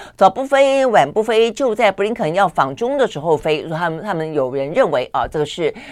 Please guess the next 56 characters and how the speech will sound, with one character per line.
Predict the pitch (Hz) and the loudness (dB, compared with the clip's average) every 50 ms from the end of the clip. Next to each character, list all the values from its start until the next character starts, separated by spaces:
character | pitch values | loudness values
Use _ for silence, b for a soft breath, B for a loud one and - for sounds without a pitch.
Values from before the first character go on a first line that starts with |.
| B 240 220 B | B -16 -10 B
呃， | 151 143 131 131 | -2 0 0 0
中 | 127 - 240 233 226 | 0 0 0 0 2
方 | 226 226 208 220 | 2 0 0 0
刻 | - - - - 466 415 311 | -4 -8 -4 0 0 2 2
意 | 269 269 254 196 | 0 -2 -4 -6
不 | - - 143 147 | -6 -6 -4 -2
要 | 160 165 156 | 0 0 0
让 | 165 185 160 143 139 | 2 0 -2 -2 -2
布 | - 160 | -2 -2
林 | 151 156 165 175 | -2 -2 -2 -6
肯， | 165 - 165 135 127 | -6 -4 -4 -4 -4
啊， | 82 131 139 | -4 -8 -8
去 | - 175 151 | -6 -6 -6
访 | - - 117 117 | -4 -4 -4 -4
问 | 120 156 151 139 | -4 -6 -6 -4
中 | - 160 156 156 156 | -4 -6 -6 -6 -6
国 | - 123 117 117 | -6 -6 -6 -4
大 | - - 127 104 - | -4 -4 -4 -4 -6
陆， | - - 165 131 - | -8 -8 -8 -8 -6
啊。 | - 127 - - B B B B B B | -6 -6 -6 -6 B B B B B B
但， | - 233 226 220 220 _ | -2 0 0 -2 -4 _
但 | - 247 247 | -6 -6 -4
是 | - 247 | -4 -4
我 | 202 - - | -4 -2 -2
觉 | - 220 240 | -2 -2 -2
得 | 277 | 0
某 | 277 196 139 | 2 2 2
个 | 117 - 190 | 2 0 -4
程 | 196 - - 143 143 160 | -4 -4 -6 -10 -8 -6
度 | 202 196 170 | -4 -2 -2
来 | 143 123 123 | 0 -2 -2
说， | 127 - 156 151 147 147 | -4 -2 0 0 2 0
我 | 147 139 135 131 127 127 123 120 | 0 -2 -6 -4 -4 -4 -4 -4
觉 | - - 139 151 160 170 | -6 -8 -6 -4 -4 0
得 | - 151 135 - - | 0 0 0 0 -2
应 | - 165 156 156 147 | -6 -8 -8 -4 -2
该 | - 156 143 139 | 0 0 0 -2
不 | - - 117 117 123 123 | -4 -8 -14 -14 -14 -14
至 | - - 170 156 | -12 -10 -8 -8
于， | 127 - - 120 110 85 | -8 -8 -10 -14 -12 -8
啊， | 113 120 | -8 -8
不 | - - 165 | -8 -8 -8
至 | 160 - 294 | -6 -4 -4
于 | 220 | -2
的 | 170 170 | -2 -4
原 | - 143 131 | -4 -4 -6
因 | 139 151 160 165 | -6 -6 -6 -6
在 | - 202 165 | -4 -4 -4
于 | 139 127 127 135 | -4 -6 -8 -8
说， | 139 - 185 175 165 B B B B B B | -6 -2 0 0 -2 B B B B B B
布 | 202 | -2
林 | 240 277 349 | -2 -2 -2
肯 | 339 233 160 143 | -2 -2 -2 -4
访 | 139 - 135 120 139 131 | -4 -6 -8 -8 -8 -8
中 | 120 - 214 214 208 208 208 | -4 0 2 2 2 0 -2
跟 | 208 - 226 220 214 | -2 0 0 0 0